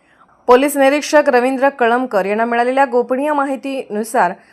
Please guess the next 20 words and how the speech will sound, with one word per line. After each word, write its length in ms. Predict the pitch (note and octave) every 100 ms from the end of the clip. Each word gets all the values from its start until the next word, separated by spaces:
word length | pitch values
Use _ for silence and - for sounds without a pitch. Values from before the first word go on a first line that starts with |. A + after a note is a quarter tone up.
| _ -
उजगाव 500 | A#3+ G#3+ B3 C#4 B3
गडमुड 400 | G#3+ A3 B3+ D4
शिंगी 320 | - C4+ B3+
मार्गावरील 640 | C#4 A3+ A3 B3 A#3+ A3+ B3 _ - -
साईश 320 | A3+ C4+ -
अपार्टमेंट 540 | - A3+ C4 C4 C4 B3+
येथे 400 | A3+ G3+ G#3 A3+
बेकायदेशीर 720 | F#3 A#3+ C4 C4 C4 B3 C#4+
वेश्या 360 | A3 G3+ G3+ C#4+
व्यवसाय 380 | B3 A3+ A3+ C4+
सुरू 160 | B3+
असल्याचे 420 | G3+ G#3 G#3 G3+ B3
समजले. 520 | A3+ F3 E3+ E3+ E3+ _ _ _ _ -
यानुसार 500 | A3 G#3+ A3 B3 B3
त्यांनी 320 | B3 A#3+ B3+ - _ _ -
सहाय्यक 240 | C4+ C#4
पोलीस 280 | D4+ C#4+ D4+
निरीक्षक 500 | C4+ A#3 C4 - C#4+
शीतलकुमार 680 | - B3+ G#3+ C4+ C#4 C4+ C4
कोल्हाळ 520 | C#4 A#3 G#3 A#3 G#3+